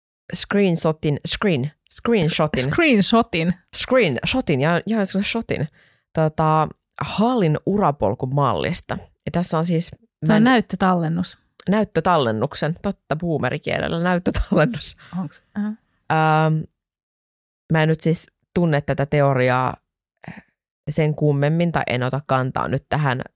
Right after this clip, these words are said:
Speaker 1: tähän teoriaan sen kummemmin, mutta tässä on ihan kiinnost-, niinku, tässä on ihan kiinnostava Kelan liikke-, liikkeelle. Mut siinä oli käytännössä, niinku, että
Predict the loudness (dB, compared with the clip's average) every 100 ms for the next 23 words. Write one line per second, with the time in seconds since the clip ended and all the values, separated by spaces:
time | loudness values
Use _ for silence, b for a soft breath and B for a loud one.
0 | _ -2 0 0 0 0 0 -2 0 -2
1 | -2 -2 -2 -2 -2 -4 -4 -2 -4 -4
2 | -4 -2 -2 _ _ _ _ -4 -4 -2
3 | -2 0 0 0 0 0 0 -2 0 0
4 | 0 0 0 -2 -6 -8 -2 -2 -2 -6
5 | -6 -4 -2 -2 0 0 0 -2 0 -2
6 | -2 -4 -6